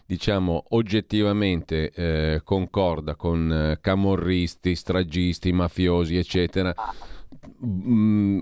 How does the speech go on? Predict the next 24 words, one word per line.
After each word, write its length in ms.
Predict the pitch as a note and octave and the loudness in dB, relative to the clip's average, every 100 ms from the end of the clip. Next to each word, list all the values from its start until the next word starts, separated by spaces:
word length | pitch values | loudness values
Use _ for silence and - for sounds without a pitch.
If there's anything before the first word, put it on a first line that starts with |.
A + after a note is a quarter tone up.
| - | 0
uno 280 | C3+ C3 A#2+ | 0 2 0
che, 380 | G#2+ A2+ G#2+ G2+ | 0 2 2 2
mm, 800 | G2 F#2+ F#2 F2+ F2+ F2+ F2 F2 | 2 2 2 2 2 2 2 0
si 180 | - G#2 | 0 0
propone, 640 | A#2 A#2 B2+ B2 G#2 F2 | 0 0 0 2 0 -2
diciamo, 440 | E2 - E2+ E2+ | -4 -2 -2 0
di 160 | E2 F2 | 0 0
abolire 420 | F2 F#2 G2+ G#2+ | 2 2 2 2
il 80 | F#2+ | 0
carcere 480 | - F#2+ - F#2+ F#2 | 0 0 0 0 2
duro 240 | G#2 G#2 | 2 2
per, 180 | F2 F2 | 2 2
eh, 400 | E2+ D#2+ D#2+ D2+ - | 2 2 0 -2 0
erga 340 | G2 F2+ G2+ | 0 2 2
omnes, 540 | G2 E2+ F2 F#2+ - | 2 2 0 0 0
diciamo 380 | G#2 E2 F2 E2+ | -2 0 0 0
così, 160 | F2+ E2+ | 0 0
tanto 300 | G#2 G2 G2 | -2 -2 -4
sano 260 | - A2 | -2 -2
di 120 | F#2+ F#2+ | 0 0
mente 280 | A2 A#2+ | 0 0
non 160 | F2 D#2+ | 0 0
deve 220 | D2 D2+ | 0 2
essere. 440 | D#2 - C2+ C2+ | 0 -2 -8 -10